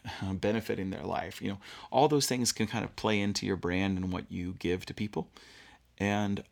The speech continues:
they're not, not everybody's brand is equal. A brand is not a cool logo. So maybe you spent two thousand dollars on having a cool logo and you have a great website.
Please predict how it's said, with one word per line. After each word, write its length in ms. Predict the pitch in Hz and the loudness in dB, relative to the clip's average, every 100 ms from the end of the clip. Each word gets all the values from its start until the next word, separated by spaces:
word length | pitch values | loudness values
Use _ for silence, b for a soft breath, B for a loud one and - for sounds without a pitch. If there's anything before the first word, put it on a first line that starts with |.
| _ _ - | _ _ -2
they're 180 | 104 107 | 2 4
not, 320 | 104 113 - _ _ _ | 4 2 -2 _ _ _
not 200 | 113 117 | 2 4
everybody's 400 | 107 113 104 98 | 4 4 4 2
brand 300 | - 101 98 | 2 4 4
is 100 | 92 | 0
equal. 400 | - 98 - 104 - B B B B | -2 -4 -4 -8 -10 B B B B
A 100 | - | 2
brand 540 | 101 131 170 170 143 - | 6 6 6 2 0 0
is 220 | 110 95 | 0 2
not 720 | 101 120 117 98 - - - _ b b b b _ _ - | 2 4 4 2 -2 -8 -14 _ b b b b _ _ -10
a 60 | 101 | -6
cool 300 | - 95 90 | 0 2 2
logo. 360 | 90 90 76 | 0 0 -2
So 180 | - 101 | 0 2
maybe 240 | 101 107 | 2 2
you 140 | 113 101 | 2 0
spent 400 | - 110 107 - | 0 -2 -4 -6
two 160 | - | -6
thousand 320 | 107 98 101 98 | 0 0 2 4
dollars 380 | 95 104 98 | 4 4 2
on 100 | 98 | 0
having 260 | 98 98 98 | -2 -2 -2
a 60 | 95 | -2
cool 320 | - 98 92 | 2 2 4
logo 480 | 92 98 101 95 90 | 2 2 2 2 0
and 100 | 92 | -2
you 60 | |
have 160 | 92 87 | -2 -4
a 20 | |
great 240 | 90 82 | -2 -2
website. 480 | - 98 - - 80 | -2 -2 0 -2 -4